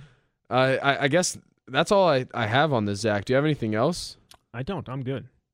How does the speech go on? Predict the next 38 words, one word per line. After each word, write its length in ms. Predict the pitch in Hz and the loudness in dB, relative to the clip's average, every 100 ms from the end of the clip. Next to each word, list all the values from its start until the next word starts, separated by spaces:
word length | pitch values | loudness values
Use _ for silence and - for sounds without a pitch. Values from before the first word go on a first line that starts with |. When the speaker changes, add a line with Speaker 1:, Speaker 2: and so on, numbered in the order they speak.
| _ _ _ _ _ _ _ - | _ _ _ _ _ _ _ 0
Speaker 1:
Uh, 300 | 117 113 101 | 2 2 0
the, 320 | 104 127 117 110 | -2 0 0 -2
the 120 | 123 | -2
big 180 | 160 143 | 0 2
noon 140 | 120 | 2
kickoff 320 | 127 117 104 | 0 0 -2
thing 200 | - 104 | -2 -2
I 80 | 95 | -2
wanted 320 | 95 98 95 | -2 -2 -4
to 100 | - | -4
note 300 | 98 101 95 _ _ _ _ - | -2 0 -2 _ _ _ _ -8
because, 680 | 95 104 98 92 90 - - - | -4 -2 -2 -4 -8 -12 -14 -6
uh, 240 | 101 98 | -4 -4
Speaker 2:
You're 100 | 107 | -8
obsessed 380 | 101 - 110 - | -12 -12 -12 -12
with 120 | 131 | -14
it? 80 | 156 _ _ | -14 _ _
Speaker 1:
Yes, 380 | 113 123 135 - - | 0 2 2 -2 -4
and 420 | 120 120 123 117 - - - | -2 0 -2 -6 -12 -16 -6
out 120 | 127 | -4
of 100 | 120 | -2
people 260 | 147 156 156 | 0 2 2
I 60 | |
would 160 | 131 107 | 2 0
love 320 | 113 131 139 | 0 -2 -2
to 100 | 127 | -4
be 220 | 101 117 | -2 2
right 260 | 139 143 143 | 4 2 2
now, 380 | 147 147 151 - _ _ - | 2 2 0 -4 _ _ -2
I 120 | 113 | 0
mean, 280 | 113 104 90 - | 0 -2 -4 2
Bill 240 | 147 143 | 4 4
Walton's 640 | 104 110 113 131 139 123 - | 2 2 2 0 -2 -2 -8
national 560 | - 107 113 113 120 107 | -6 -2 0 0 -2 -4
prominence 600 | - 107 104 113 117 127 | -2 -2 0 0 -2 -2
is 140 | 104 | -4
gonna 200 | 104 104 | 0 0
grow. 500 | 90 90 90 92 127 | -2 0 2 2 0